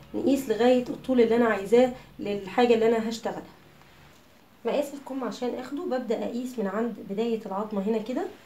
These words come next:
ويفضل ان الايد تكون متنية بالشكل دوت، وبنبدأ نقيس بالشكل ده لغاية الطول الكم اللي انا عاوزاه، وباخد المقاس ع-، من على المزورة.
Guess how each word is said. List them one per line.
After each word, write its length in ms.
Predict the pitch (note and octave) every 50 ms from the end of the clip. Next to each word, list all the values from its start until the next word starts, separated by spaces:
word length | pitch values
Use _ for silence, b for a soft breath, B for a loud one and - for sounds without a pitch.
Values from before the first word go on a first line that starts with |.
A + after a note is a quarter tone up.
| b b b
ويفضل 540 | A#3 A#3 A#3 - D4 - - C#4+ C4 B3 B3
ان 100 | C4 C4+
الايد 460 | C4 A#3+ A3+ G#3 - - C4 C4+ -
تكون 300 | - A3+ - - B3 C4 B3+ B3 - - - _
متنية 380 | - G#3 G3+ G3+ A3+ A#3+ B3 A#3
بالشكل 460 | G3+ G3+ - - A#3+ B3 - G#3+ G3+
دوت، 280 | A3 B3+ C#4+ D#4 E4 E4 B B B B B B -
وبنبدأ 600 | A3+ A#3 B3+ C4 A3 A3 A#3 C4 B3+ - G#3+ A#3 -
نقيس 500 | G#3+ G3+ - A#3+ B3+ B3+ B3 - - - - - - _ - _ _ - _ _ _ _ _ _ _ _
بالشكل 420 | - - - - A3+ A3+ - A3 G3+
ده 120 | A#3 A#3+
لغاية 440 | A#3 G#3+ G3+ A#3 B3 B3 B3+ B3+ B3+ B3+ b b b b b b _ A#3
الطول 400 | A3 - - - B3+ B3+ C4+ A#3
الكم 420 | - G3 - - - B3 A#3 A3
اللي 140 | G3+ G#3+ A3
انا 200 | A3+ A#3 A#3+ A3+ - - - -
عاوزاه، 420 | G#3+ G3+ G3 F#3+ G3+ A3 C4 E4 G4 - b b b b b b b -
وباخد 400 | G#3+ G#3+ A3+ A3+ - A3+ A3 G3+
المقاس 480 | - G#3 G3 - A3+ G#3+ A3 G#3 - A3+
ع-، 120 | G#3 A3
من 160 | A3 G3+ G3
على 220 | G3 G3+ G#3 A3 G#3+
المزورة. 380 | G#3 G3+ G3 - D#3+ D3+ -